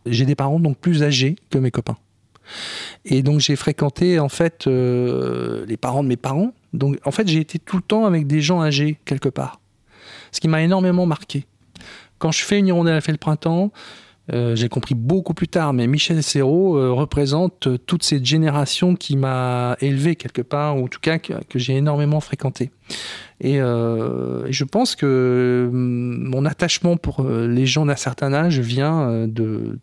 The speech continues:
de, <laughs> de ma propre vie et de, de, du fait que j'ai, j'ai, j'en ai rencontré beaucoup et que je passais toujours beaucoup de temps avec eux. Et je pense d'une manière générale d'ailleurs qu'on n'écoute pas assez nos aînés.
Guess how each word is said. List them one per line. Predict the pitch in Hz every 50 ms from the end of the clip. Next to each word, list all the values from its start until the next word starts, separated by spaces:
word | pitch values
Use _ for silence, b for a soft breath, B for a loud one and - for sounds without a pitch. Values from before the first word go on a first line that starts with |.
| - -
de, | 120 - B B B B B
<laughs> | 123 -
de | 139 -
ma | -
propre | 139 - - 139 139 - - 127 123
vie | 117 113 120 143 - - B B B B B B B B B B B B
et | - 120 120
de, | 120 113 120 117 117 120 117 117
de, | 117 117 117 120
du | 117 120
fait | 117 - 160 147
que | - - 135
j'ai, | - - 120 117 117 117 117
j'ai, | 120 123 127 127 127 127
j'en | 120 131 131
ai | 131 131 127 127 123 123 123
rencontré | - 127 123 - - 131 - - 139
beaucoup | 123 135 - - - 156 - _ _ _ _ B B B B B B B B B B B
et | - 135
que | - - 147
je | 143 -
passais | - 147 123 - 143
toujours | - - 151 139 160 147
beaucoup | 139 139 156 - -
de | 156 _
temps | - 160 156
avec | 151 147 143 135 - -
eux. | 147 147 151 156 156 151 143
Et | 131 123 B B B B B B B B B B
je | - -
pense | 151 - 214 233 208
d'une | 180 170
manière | 170 165 175 185 185 180
générale | 160 151 160 160 165 156 170 180 180
d'ailleurs | 160 143 139 156 170 -
qu'on | - - 139 135 131
n'écoute | 131 135 131 - - -
pas | - 147 139
assez | 135 - - 143
nos | 131 131 127
aînés. | 123 131 135 139 147 180